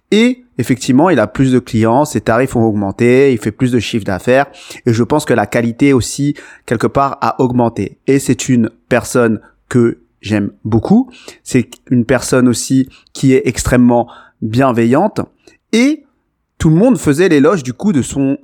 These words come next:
évolution. Et moi, de mon côté, il y avait quelque chose qui me gênait et quand je me connectais à son énergie et à son business, pour moi, je n'aurais pas été aussi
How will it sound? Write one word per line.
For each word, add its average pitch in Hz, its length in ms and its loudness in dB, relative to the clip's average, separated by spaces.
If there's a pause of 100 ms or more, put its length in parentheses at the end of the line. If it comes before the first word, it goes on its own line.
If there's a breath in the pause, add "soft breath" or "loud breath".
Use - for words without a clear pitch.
évolution. 139 560 0 (1400)
Et 202 60 2
moi, 180 240 2
de 196 80 -2
mon 165 160 0
côté, 196 340 -2
il 156 80 -2
y 139 60 2
avait 139 160 0
quelque 151 240 -2
chose 240 240 -2
qui 147 220 -2
me 131 300 0 (100)
gênait 127 600 0 (140)
et 160 380 0
quand 165 140 0
je 147 100 0
me 151 140 2
connectais 214 480 0
à 170 100 2
son 135 240 -2
énergie 170 580 0
et 131 120 2
à 120 60 0
son 123 160 -2
business, 127 500 0 (320 loud breath)
pour 147 140 2
moi, 233 340 0 (320 loud breath)
je 135 140 2
n'aurais 156 360 0 (140)
pas 208 220 0
été 170 420 -2
aussi 196 480 -4